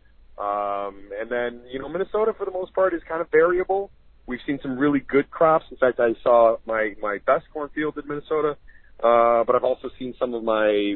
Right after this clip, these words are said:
worst, not the worst, but close to it. Uh, so kind of,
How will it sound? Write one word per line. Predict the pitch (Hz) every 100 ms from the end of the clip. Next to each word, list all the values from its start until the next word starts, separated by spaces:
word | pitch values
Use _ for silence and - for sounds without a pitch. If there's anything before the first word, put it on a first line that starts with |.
| 95
worst, | 113 110 92
not | 127 123
the | 135 131
worst, | 110 104 -
but | 104
close | - 117 104 -
to | 107 85
it. | - - - - - -
Uh, | 98 92 92 - -
so | 123 117 110 - - - -
kind |
of, | 147